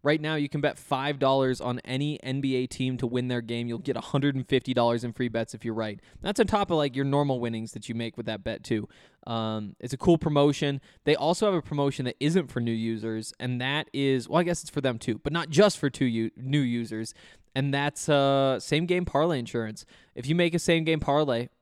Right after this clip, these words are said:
and you miss one piece, so you're like, "Ah, you know, Jokic, he's gonna have twenty-five points and fifteen rebounds and thirteen assists," and he winds up with twelve assists,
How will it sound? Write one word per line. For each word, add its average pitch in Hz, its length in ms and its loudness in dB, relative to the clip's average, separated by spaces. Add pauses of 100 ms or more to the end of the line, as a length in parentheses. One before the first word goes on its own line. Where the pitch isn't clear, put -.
(600)
and 131 480 -2 (180)
you 127 160 -2
miss 139 340 0
one 135 340 0
piece, 147 260 2
so - 140 -8
you're 120 100 -2
like, 117 240 -6
"Ah, 156 200 0
you 117 140 -6
know, 147 140 -2
Jokic, 143 460 0
he's 147 180 -6
gonna 151 140 0
have 131 180 0 (180)
twenty-five 147 840 0
points 147 420 0
and 110 300 -6 (100)
fifteen 151 440 0
rebounds 143 560 0
and 117 200 -6 (680)
thirteen 156 400 2
assists," 147 460 2
and 131 100 -4
he 127 60 0
winds 139 280 0
up 139 100 4
with 123 120 -8
twelve 151 280 4
assists, 165 460 0